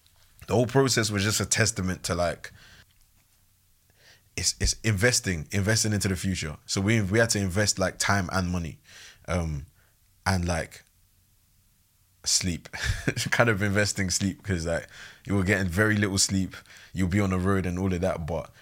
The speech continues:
you know that the, what you get out of it is so much greater than what you're putting in. And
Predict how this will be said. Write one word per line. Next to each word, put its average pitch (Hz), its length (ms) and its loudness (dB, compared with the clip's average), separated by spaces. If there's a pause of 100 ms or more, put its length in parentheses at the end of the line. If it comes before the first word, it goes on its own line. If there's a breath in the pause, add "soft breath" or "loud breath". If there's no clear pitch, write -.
you 90 140 -2
know 101 320 4
that 92 240 0
the, 90 300 0
what 95 200 0
you 104 140 2
get 92 260 2
out 95 240 2
of 98 160 0
it 117 120 0
is 87 120 -2
so 98 220 2
much 92 220 -2
greater 95 260 0
than 82 200 -4
what 85 120 -4
you're 85 80 -4
putting 82 320 -6
in. 73 160 -6 (540 loud breath)
And 82 560 -2